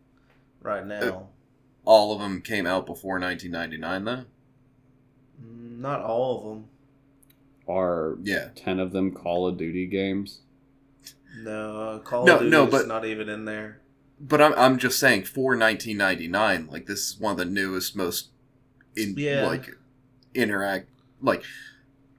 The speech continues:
Speaker 2: it, for that time, I would have expected it to be closer to number one, but like I said, I don't know if it's, like, now, of course, we've had twenty-five years of other games that have done incredible things, so, like,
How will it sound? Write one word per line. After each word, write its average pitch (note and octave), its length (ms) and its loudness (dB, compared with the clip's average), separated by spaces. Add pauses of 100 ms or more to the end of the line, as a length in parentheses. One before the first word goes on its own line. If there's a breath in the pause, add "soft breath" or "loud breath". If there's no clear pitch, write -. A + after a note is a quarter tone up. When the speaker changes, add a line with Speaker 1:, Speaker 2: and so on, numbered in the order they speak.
(180)
Speaker 2:
it, C3+ 220 2 (340)
for D#3+ 340 -2
that B2 220 6
time, A#2 320 4
I F2 60 -2
would F#2 180 -4
have - 80 -8
expected F#2+ 500 -2
it F#2 120 -2
to - 80 -14
be G2+ 120 -6
closer - 360 -6
to F#2 80 -6
number E2 300 -8
one, F2 440 -6
but G#2+ 260 -2 (260)
like F#2+ 240 -2
I - 40 -8
said, G2 240 2
I F2 100 0
don't F2+ 220 -8
know F2+ 200 -4
if F2+ 100 -10
it's, - 320 -10 (720 soft breath)
like, A2+ 280 4 (180)
now, B2+ 540 6
of - 120 -8
course, G#2+ 320 -4
we've A2+ 140 -4
had G#2+ 260 4
twenty-five G2 640 -2
years F#2+ 380 -6
of F2+ 100 -6
other F#2 300 -4
games F#2+ 440 -6
that G2+ 120 -10
have E2+ 120 -16
done F2 440 0 (600)
incredible E2 540 -4
things, F#2 380 -6
so, F2 200 -4
like, D#2+ 360 -14